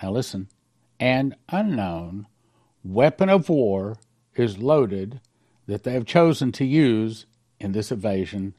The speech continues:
against America. Now I see all-terrain tanks. All-terrain tanks? I've never heard of such a thing. All-terrain tanks, hover-type vehicles, helicopters,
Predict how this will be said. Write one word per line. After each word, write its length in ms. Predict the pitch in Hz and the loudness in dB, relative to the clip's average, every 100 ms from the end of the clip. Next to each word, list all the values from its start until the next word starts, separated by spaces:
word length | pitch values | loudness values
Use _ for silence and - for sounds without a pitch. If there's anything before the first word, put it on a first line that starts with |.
| - | -14
against 380 | 90 90 - - | -10 -10 -10 -8
America. 460 | 95 95 90 - - _ _ _ _ _ _ - - - | -6 -6 -8 -16 -20 _ _ _ _ _ _ -20 -10 0
Now 180 | 202 190 | 2 4
I 40 | |
see 360 | 165 180 165 160 | 4 4 4 2
all-terrain 720 | - 180 - 165 156 135 127 - | 2 2 0 0 2 2 -2 -8
tanks. 760 | - 214 82 - - - - _ _ _ _ _ _ _ _ _ | -10 -8 -8 -12 -20 -20 -20 _ _ _ _ _ _ _ _ _
All-terrain 400 | - 113 - 135 | -4 -4 -2 -2
tanks? 440 | 110 131 175 - - _ _ _ - | 0 0 -2 -6 -20 _ _ _ -14
I've 240 | 98 98 92 | -8 -6 -4
never 200 | 113 101 | -4 -2
heard 200 | 160 95 | -2 -2
of 60 | |
such 300 | - 90 - | -8 -10 -10
a 20 | |
thing. 240 | - - - _ _ - _ _ _ _ | -18 -20 -20 _ _ -20 _ _ _ _
All-terrain 840 | 123 151 190 190 - 175 170 170 143 | 4 6 6 2 -2 -2 0 -2 -6
tanks, 840 | - - 104 131 - - - - _ _ _ _ _ _ _ - | -10 -6 -4 -6 -10 -20 -20 -20 _ _ _ _ _ _ _ -2
hover-type 680 | 202 196 156 - 151 131 - - | 2 2 2 0 0 0 -4 -20
vehicles, 720 | 123 127 107 - 123 156 - - _ _ _ _ | -2 0 0 -2 -6 -8 -12 -20 _ _ _ _
helicopters, 1000 | - 196 - 131 117 - - 135 - | 2 4 4 2 2 -2 -10 -12 -18